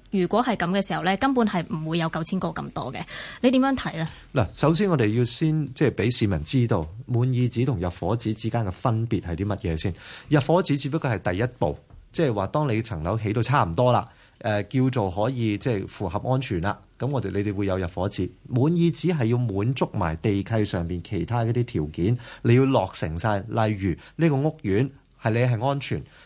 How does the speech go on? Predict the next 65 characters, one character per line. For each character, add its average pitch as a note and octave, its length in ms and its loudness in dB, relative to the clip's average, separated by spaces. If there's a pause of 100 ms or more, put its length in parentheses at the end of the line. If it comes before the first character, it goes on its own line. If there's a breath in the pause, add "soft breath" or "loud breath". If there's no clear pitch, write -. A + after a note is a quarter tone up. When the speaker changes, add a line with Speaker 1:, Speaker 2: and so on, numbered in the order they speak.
Speaker 2:
但 B2 140 2
係 A2+ 100 4
地 A#2 220 2
契 C3+ 100 0
嗰 C3+ 140 4
度 D#3 80 2
要 D#3+ 260 2
求 G2 180 -4
你 G#2 180 -2
起 G2+ 160 -2
個 B2 100 0
社 A2 160 0
區 D3 100 4
中 D3 180 2
心， D3 100 4
啊， C3+ 120 2 (480 soft breath)
你 B2+ 100 2
唔 F2 60 -6
起， G2 340 0 (300)
咁 C#3+ 80 0
你 D#3 200 2
咪 A2 100 0
冇 G#2+ 160 0
滿 A#2+ 160 0
意 A#2 100 0
紙 A2+ 220 -2
咯。 E3 80 -2 (160)
Speaker 1:
嗯。 F#3 280 0
Speaker 2:
咁 E3+ 120 2
呢 B3+ 120 2
個 E3 120 6
有 G#2+ 120 4
兩 F#2+ 160 2
個 G2 100 0
角 F#2+ 100 0 (100)
度 D#2+ 160 -4
嘅。 F2 80 -4 (140)
第 A#2+ 200 2
一， F3 40 6 (240)
政 C#3+ 240 0
府 D3 100 -2
係 E3 100 0
咪 G2+ 100 -2
應 B2+ 80 0
該 D3 180 2
加 C#3+ 260 2
快 G2 300 -2 (380)
滿 G2 200 -6
意 G2+ 100 -4
紙 G2 180 -6
嘅 A#2+ 60 0
審 G2 180 -4
批 A#2 140 0
程， G2+ 240 -6
程 E2 160 -8
序， D2+ 300 -6
程 D#2 180 -4
序？ F#2 80 -2 (380 loud breath)
呢 F#3+ 100 6
個 E3+ 60 2
我 G2 160 0
同 E2 200 -4
意 G#2+ 140 0
嘅 G#2+ 60 0
喎， G#2+ 220 2